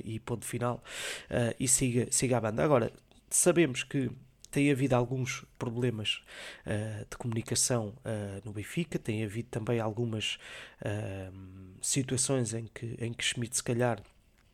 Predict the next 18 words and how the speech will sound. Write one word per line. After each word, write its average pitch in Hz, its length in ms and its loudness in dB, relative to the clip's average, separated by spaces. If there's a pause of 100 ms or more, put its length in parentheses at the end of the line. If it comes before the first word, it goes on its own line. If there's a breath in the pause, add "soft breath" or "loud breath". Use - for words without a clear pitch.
(120)
eh, 113 680 -4 (120)
teve, 117 220 0 (680)
lá 120 80 -2
está, 101 240 -6
pôs - 340 0
a 123 60 0
jeito 117 360 0 (440 loud breath)
em 110 120 0
algumas 113 320 0
formas, 180 460 4
alguns 117 320 -4
dossiês, 143 600 4
inclusive 104 520 -8
de - 100 -4
jogadores, 139 380 2
et 127 120 0
cetera, 175 260 0
enfim, - 240 -4